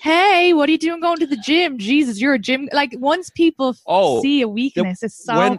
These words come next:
Speaker 1: fucking true.
Speaker 2: when they sense embarrassment or weakness, like, I remember, like, in, just for an example, like, in school, when I was in secondary school, there was two different guys. One guy was a dancer and one guy was in theater. And in, like, rural Ireland, we'll say,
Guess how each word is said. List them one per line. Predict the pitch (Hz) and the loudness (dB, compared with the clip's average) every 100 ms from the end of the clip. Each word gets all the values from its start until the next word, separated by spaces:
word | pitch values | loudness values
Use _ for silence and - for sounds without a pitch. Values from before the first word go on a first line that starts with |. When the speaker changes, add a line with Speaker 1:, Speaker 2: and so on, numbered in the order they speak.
| - | -8
Speaker 1:
fucking | 233 - 202 | -16 -10 -10
true. | 170 - | -4 -2
Speaker 2:
when | 156 | -2
they | 160 | -2
sense | 180 - 190 202 170 - | -6 -6 -6 -6 -12 -16
embarrassment | 143 135 143 147 143 - 120 | -16 -10 -8 -6 -8 -10 -10
or | 123 | -10
weakness, | 143 120 120 | -10 -12 -10
like, | 123 | -10
I | 104 | -6
remember, | 147 147 180 175 143 | -6 -6 -6 -4 -4
like, | 123 120 107 - | -2 -4 -6 -12
in, | 117 113 - | -10 -10 -10
just | 165 - | -10 -8
for | 139 | -8
an | |
example, | 120 110 117 107 101 | -8 -6 -8 -6 -10
like, | 101 | -8
in | 117 104 | -10 -12
school, | - 139 135 120 107 - _ _ | -10 -4 -2 -2 -4 -8 _ _
when | 120 | -8
I | |
was | 123 | -8
in | 117 | -8
secondary | - 135 - 117 101 | -8 -8 -8 -10 -10
school, | 92 - 107 104 104 101 - | -12 -8 -4 -4 -4 -8 -8
there | 113 | -6
was | 110 104 | -6 -4
two | 180 156 | -4 -2
different | 143 131 117 | -4 -6 -6
guys. | 104 90 87 | -4 -6 -6
One | 127 151 | -8 -6
guy | 131 123 117 110 _ _ _ | -4 -2 -2 -6 _ _ _
was | 123 113 | -8 -6
a | 110 | -8
dancer | 135 135 139 120 123 | -6 -6 -8 -10 -10
and | 110 | -8
one | 123 135 | -8 -6
guy | 123 | -6
was | 117 107 | -6 -8
in | 104 - | -12 -12
theater. | 139 110 90 92 | -8 -8 -8 -10
And | 95 107 101 _ | -12 -14 -16 _
in, | 123 131 | -12 -8
like, | 127 120 - _ _ | -6 -6 -10 _ _
rural | 127 156 151 123 | -6 -4 -2 -2
Ireland, | 117 117 120 113 | -2 -4 -6 -10
we'll | 113 | -12
say, | 110 127 113 | -10 -6 -4